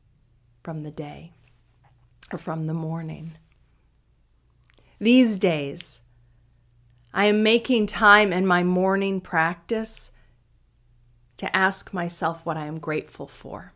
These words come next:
and to open my heart to those gifts. When our spirits are worn and weary from grief and loss and fear and anger, which legitimately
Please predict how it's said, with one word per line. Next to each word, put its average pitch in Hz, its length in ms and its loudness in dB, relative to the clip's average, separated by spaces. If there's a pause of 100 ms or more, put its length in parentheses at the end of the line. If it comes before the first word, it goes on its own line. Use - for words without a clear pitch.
(300)
and 190 140 -8
to - 240 -10
open 208 420 0
my 160 200 -4
heart 160 400 -10 (220)
to 175 120 -12
those 160 320 -8
gifts. - 560 -12 (2250)
When 202 180 4
our 226 160 10
spirits 214 720 4
are 180 220 4
worn 185 520 4
and 170 300 -4
weary 190 760 0 (1700)
from 165 240 -4
grief 220 720 2
and 165 240 -4
loss 214 460 10
and 170 160 -4
fear 233 380 4
and 185 200 2
anger, 233 340 4
which 220 300 2 (1080)
legitimately 208 1160 4